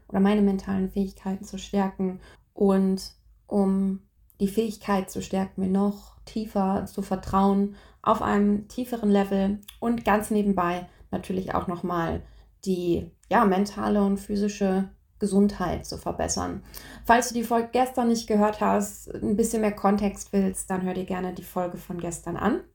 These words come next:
Ansonsten möchte ich ein bisschen darüber sprechen, was mich <laughs> tatsächlich heute Morgen im Bett, als ich da lag, bewegt hat oder beschäftigt hat, gerade wenn es um so eine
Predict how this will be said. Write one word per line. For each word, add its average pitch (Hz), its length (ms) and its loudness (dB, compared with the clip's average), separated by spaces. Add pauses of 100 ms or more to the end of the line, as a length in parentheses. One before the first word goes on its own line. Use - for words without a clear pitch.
(240)
Ansonsten 202 720 2 (400)
möchte 240 460 2
ich 233 400 -4
ein 214 100 -4
bisschen 247 280 2
darüber 214 340 2
sprechen, 196 640 -2
was 190 220 -2
mich 190 460 0 (180)
<laughs> - 200 -10
tatsächlich 196 480 0
heute 185 280 2
Morgen 185 340 0
im 196 120 -6
Bett, 196 220 0
als 190 220 -6
ich - 100 -16
da 190 100 -2
lag, 185 300 -2 (240)
bewegt 185 520 -2
hat 190 160 0
oder 175 120 -4
beschäftigt 202 600 -6
hat, 190 160 -6
gerade 190 300 -4
wenn 185 120 -4
es 190 120 -8
um 190 120 -4
so 180 100 -8
eine 180 360 -6